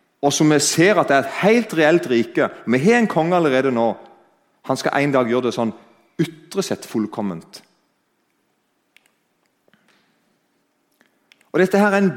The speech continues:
bedre historie, også for de rundt deg som ikke hører Jesus til.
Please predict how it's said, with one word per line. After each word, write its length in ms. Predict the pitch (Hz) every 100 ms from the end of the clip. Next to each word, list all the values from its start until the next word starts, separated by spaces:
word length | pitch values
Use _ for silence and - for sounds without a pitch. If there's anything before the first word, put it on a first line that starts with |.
| -
bedre 440 | 185 220 208 202
historie, 600 | 185 175 196 214 170 107
også 160 | 160 180
for 160 | 185
de 80 | 185
rundt 280 | 156 196 190
deg 140 | 147
som 100 | 147
ikke 160 | 143 165
hører 160 | 139
Jesus 220 | 139 131 110
til. 240 | 139 117